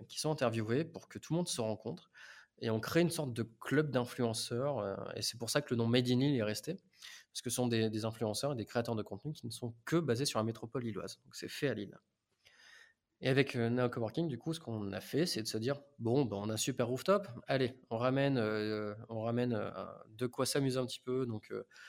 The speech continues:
boissons, euh, une petite restauration et puis, euh, des activités annexes. Euh, donc, je me souviens de soirées où on a fait venir des, euh, des teams de graffeurs ou des, euh, des photographes. Il y avait des, des photomatons qui traînaient, des personnes qui étaient là pour nettoyer les sneakers, des, euh,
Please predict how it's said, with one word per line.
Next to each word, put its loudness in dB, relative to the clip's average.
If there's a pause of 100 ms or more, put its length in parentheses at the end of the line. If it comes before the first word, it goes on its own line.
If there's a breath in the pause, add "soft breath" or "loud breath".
(320 loud breath)
boissons, 2
euh, -2
une -6
petite -12
restauration -2
et 0
puis, -6
euh, 2
des 2
activités 0
annexes. 2
Euh, -8
donc, -14
je -20
me -8
souviens 0
de -2
soirées 4
où 4
on 2
a 2
fait -4
venir 0
des, -2 (760 loud breath)
euh, -2 (500)
des -2
teams 0
de 8
graffeurs 8
ou 0
des, 2
euh, 2
des -2
photographes. 2
Il -2
y -4
avait -4
des, -6
des -6
photomatons -2
qui -12
traînaient, 2
des 0
personnes -4
qui -6
étaient -2
là 2
pour -8
nettoyer -4
les 0
sneakers, -2
des, -4
euh, -8